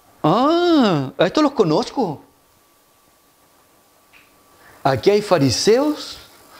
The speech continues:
y saduceos. Es como si dijese así: aquí hay supras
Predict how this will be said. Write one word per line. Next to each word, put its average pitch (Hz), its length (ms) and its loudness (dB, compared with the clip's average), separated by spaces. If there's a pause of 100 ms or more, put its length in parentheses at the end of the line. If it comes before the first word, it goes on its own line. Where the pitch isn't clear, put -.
(1120)
y 165 100 2
saduceos. 131 880 -2 (560)
Es 208 120 2
como 208 160 0
si 220 100 0
dijese 208 340 0
así: 185 420 -6 (800)
aquí 165 300 0
hay 190 140 0
supras 254 720 -2